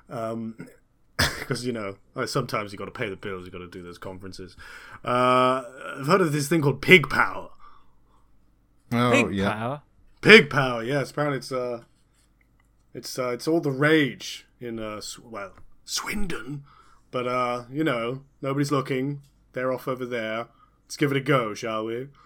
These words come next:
Speaker 2: Now, now that you look, um, at the, the Swindonites' trebuchets, you notice they are firing a lot faster and more accurately, and they do all have pigs attached to them. So, you know, mm,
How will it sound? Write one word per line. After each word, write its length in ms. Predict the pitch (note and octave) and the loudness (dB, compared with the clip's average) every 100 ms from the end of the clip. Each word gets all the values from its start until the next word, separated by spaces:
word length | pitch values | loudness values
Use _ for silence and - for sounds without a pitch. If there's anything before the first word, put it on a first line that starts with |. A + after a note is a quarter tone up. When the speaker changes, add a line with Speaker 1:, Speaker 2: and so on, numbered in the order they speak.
| - - - | -16 -16 -10
Speaker 2:
Now, 260 | B2+ B2+ A#2+ | 0 2 4
now 220 | C3 C3 | 6 6
that 100 | B2 | 6
you 120 | G2+ G2 | 4 2
look, 480 | F#2+ E2+ - - | 2 0 -4 -8
um, 380 | F2 F2+ F2 E2+ - | -2 -2 -2 -4 -2
at 240 | F2+ - | -2 -2
the, 280 | E2+ D#2+ D#2 | -6 -6 -8
the 160 | - | -8
Swindonites' 880 | D#2 - F2 D#2 D#2+ D#2 D#2+ - - - | -4 -2 -2 -2 -2 -4 -4 -8 -10 -10
trebuchets, 720 | - D#2 - - D#2 D2+ C#2+ | -6 -4 -4 -4 -2 -2 -4
you 60 | F#2+ | 0
notice 260 | F#2+ E2+ - | 0 0 0
they 160 | F2 | 2
are 160 | F2 E2 | 2 0
firing 480 | - E2+ D2+ D2+ D2 | 0 0 2 -2 -4
a 40 | |
lot 240 | D2+ - | -4 -4
faster 640 | - D#2 D2 - - C#2+ - _ _ _ | -4 -4 -4 -6 -10 -10 -12 _ _ _
and 140 | E2 D#2+ | -8 -6
more 180 | D2+ | -4
accurately, 680 | C#2+ - - D2 C#2 C#2+ D2 | -6 -10 -10 -10 -8 -10 -12
and 120 | D2+ D#2 | -10 -10
they 80 | D#2 | -8
do 200 | D2+ D2+ | -6 -6
all 180 | D2 | -8
have 220 | D#2 D2+ - | -10 -8 -2
pigs 280 | D#2+ - | -2 -2
attached 400 | - - C#2+ - | -8 -8 -8 -8
to 60 | - | -10
them. 180 | D2 C#2+ | -12 -12
So, 220 | - - D#2 | -10 -6 -4
you 140 | D#2+ | -4
know, 200 | D#2 D2+ - - - - - _ _ - | -6 -8 -12 -20 -20 -20 -20 _ _ -8
mm, 320 | F2 D#2+ | -6 -6